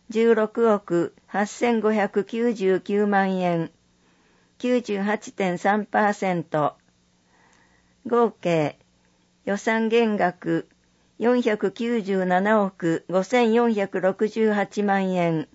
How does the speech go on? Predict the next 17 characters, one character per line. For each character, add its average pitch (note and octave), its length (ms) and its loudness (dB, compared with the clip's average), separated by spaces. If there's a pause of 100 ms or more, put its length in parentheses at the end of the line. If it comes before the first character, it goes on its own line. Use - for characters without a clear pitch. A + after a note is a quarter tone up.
(1000)
収 A3+ 300 2
入 A3+ 280 2
済 G#3 140 0
み G#3+ 180 2
額、 F3+ 480 -2 (560)
四 A#3+ 240 4
百 G#3 260 -2
三 A3+ 300 0
十 G3 240 0
三 A3 400 -2
億 E3+ 400 -4 (100)
千 A#3 380 -2
八 G#3+ 320 -4
十 A3+ 220 0
八 G#3+ 300 -2
万 G3+ 320 0
円。 F3 320 0